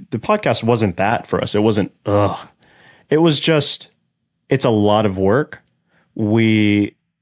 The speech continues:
are, like I said, we're very ambitious. And I think the easiest way to put this is that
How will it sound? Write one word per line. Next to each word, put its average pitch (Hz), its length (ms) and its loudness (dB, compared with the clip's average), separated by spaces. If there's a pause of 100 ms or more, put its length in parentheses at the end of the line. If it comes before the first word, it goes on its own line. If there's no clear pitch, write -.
(140)
are, 98 320 0
like 104 220 -2
I 107 60 -2
said, 131 340 -2
we're 98 100 0
very 101 280 0
ambitious. 104 580 -2 (180)
And 104 340 0 (400)
I 120 80 0
think 175 460 -4 (520)
the 120 240 -2
easiest 147 380 2
way 127 120 4
to 110 80 2
put 165 260 -4
this 110 240 0
is 98 140 -4
that 95 360 0